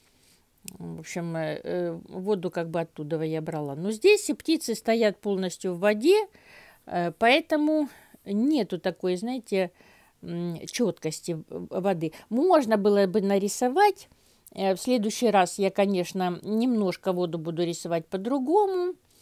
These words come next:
э, потому что, м, когда я создала, м,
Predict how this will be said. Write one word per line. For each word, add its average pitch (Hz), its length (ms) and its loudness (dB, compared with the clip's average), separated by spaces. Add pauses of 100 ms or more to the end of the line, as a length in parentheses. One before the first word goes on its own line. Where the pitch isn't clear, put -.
(580)
э, 185 220 -2
потому 254 420 0
что, 240 420 4 (500)
м, 175 400 -10
когда 214 320 4
я 226 80 4
создала, 170 800 2
м, 160 300 -10